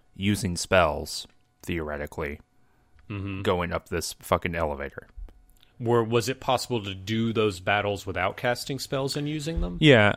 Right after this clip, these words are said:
Speaker 1: uh, well, uh, kinda. Like, it, it,
Speaker 2: Mm.
Speaker 1: it ended up being fine, but, like, the, the, the final fight of the game that we'll talk about in just a minute took,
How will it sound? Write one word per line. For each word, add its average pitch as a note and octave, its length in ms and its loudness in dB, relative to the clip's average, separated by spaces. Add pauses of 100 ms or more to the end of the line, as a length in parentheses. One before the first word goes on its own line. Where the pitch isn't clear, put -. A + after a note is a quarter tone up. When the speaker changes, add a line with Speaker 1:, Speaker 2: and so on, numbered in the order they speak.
Speaker 1:
uh, C#3 60 8
well, C#3+ 480 8
uh, F2+ 260 4
kinda. D2 380 -2 (400)
Like, A2 140 8
it, B2 180 6
it, A2 120 4
Speaker 2:
Mm. F#2+ 180 0 (200)
Speaker 1:
it - 60 2
ended G#2+ 180 4
up F#2 160 4
being G2 220 2
fine, G2+ 400 2
but, D2 320 -6 (1120)
like, G2+ 240 6
the, F#2 560 4
the, G2 160 2 (240)
the G2+ 180 4
final C#3 400 6
fight D#2 420 0 (540)
of D#2 180 -4
the E2+ 100 -2
game D#2+ 440 0
that F#2 100 -4
we'll F2+ 100 2
talk F2+ 160 6
about E2+ 160 -2
in F2 60 -4
just E2+ 140 -6
a - 40 -2
minute B2 400 0
took, G#3 260 2